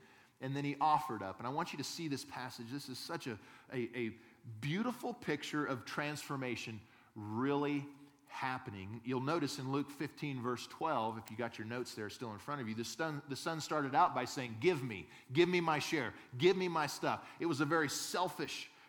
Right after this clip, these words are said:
perspective. And then in verse nineteen, it says he returned to the father saying, "Make me your servant." Did you guys notice the change in attitude and in thinking here?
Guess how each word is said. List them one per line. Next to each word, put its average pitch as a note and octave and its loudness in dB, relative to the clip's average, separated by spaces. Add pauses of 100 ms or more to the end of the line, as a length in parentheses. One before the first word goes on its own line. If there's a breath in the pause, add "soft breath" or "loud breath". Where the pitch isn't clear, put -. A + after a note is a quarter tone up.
perspective. C#3+ 0
And C#3 2
then F3+ 4
in E3 2
verse E3+ 4
nineteen, E3 0
it D3 -8
says D#3+ 0
he D#3+ 0
returned D#3 2
to D3 2
the C3+ -2
father E3 6
saying, C3+ -2 (540 loud breath)
"Make E3 -2
me F2+ -10 (1120)
your G2+ -8
servant." - -8 (1900)
Did - -14
you F3+ 0
guys C#3 -4
notice D#3+ 2
the B2+ -6
change D3+ -6
in A#2 -4
attitude C#3 -4
and A#2+ -4
in G#2 -8
thinking C#3 -8
here? D3 -10